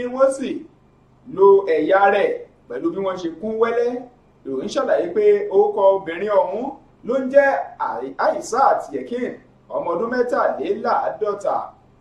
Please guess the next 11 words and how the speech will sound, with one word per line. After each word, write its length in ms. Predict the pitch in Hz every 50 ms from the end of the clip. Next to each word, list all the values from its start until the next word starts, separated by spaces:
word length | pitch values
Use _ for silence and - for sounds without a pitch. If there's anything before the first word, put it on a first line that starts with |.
| _ 110
Ìròyìn 200 | 117 139 170 -
ṣàlàyé 320 | 240 233 208 - - - -
pé 100 | 220 220 220
ó 160 | 220 226 233 226
déédéé 340 | 233 240 226 - 240 240 233 -
di 100 | 196 202
ẹni 200 | 202 202 202 208
tó 180 | - - 277 277 285 277 - - _ _ _ _ _
dàwátì 560 | 202 - - - - - - - - - - - - -
lọ́jọ́ 260 | 180 208 - 185 - -
kẹjọ 300 | 208 196 175 - 185